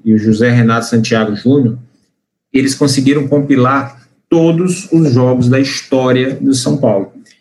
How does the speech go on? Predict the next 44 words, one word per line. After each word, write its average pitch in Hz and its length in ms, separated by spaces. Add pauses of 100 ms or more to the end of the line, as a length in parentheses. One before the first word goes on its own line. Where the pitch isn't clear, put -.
(320)
Foi 175 180
o - 20
que 190 80
eu 196 80
fiz 165 260
com 175 140
o - 20
Ferroviário. 175 680 (280)
Só 120 80
que 120 80
eu 147 40
imagino 147 420
que 139 80
dê 139 100
muito 131 260
mais 170 160
trabalho 139 300
<laughs> - 60
você 151 120
fazer 123 340
do 123 100
São 165 180
Paulo 110 340
do 110 60
que 117 80
do 117 100
Ferroviário. 123 500
Os 120 80
dois 175 220
dão 214 120
trabalho, 117 400
mas 120 160
esse 143 200
aqui, 160 460 (320)
até 131 180
porque 151 280
o 170 140
primeiro 160 420
jogo 135 420 (720)
desse, 120 840
o 123 60
jogo 143 260
número 156 340
um, 175 320